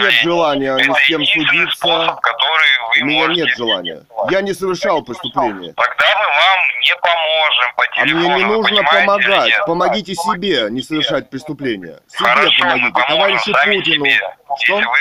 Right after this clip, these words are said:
Speaker 1: этого хотите, сами себе мы поможем.
Speaker 2: Поможем. Когда принесут пенсию пенсионеру? Вопрос у меня такой.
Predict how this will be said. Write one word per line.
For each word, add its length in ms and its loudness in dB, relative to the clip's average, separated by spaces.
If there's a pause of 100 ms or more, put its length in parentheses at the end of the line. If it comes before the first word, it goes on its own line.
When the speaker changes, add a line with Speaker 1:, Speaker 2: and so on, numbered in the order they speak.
Speaker 1:
этого 260 0
хотите, 480 -2 (120)
сами 160 2 (160)
себе 180 0 (120)
мы 100 -6
поможем. 520 -2 (120)
Speaker 2:
Поможем. 440 -4
Когда 340 0
принесут 500 -4
пенсию 380 -4
пенсионеру? 600 -6
Вопрос 340 -8
у 100 -10
меня 140 -6
такой. 200 -16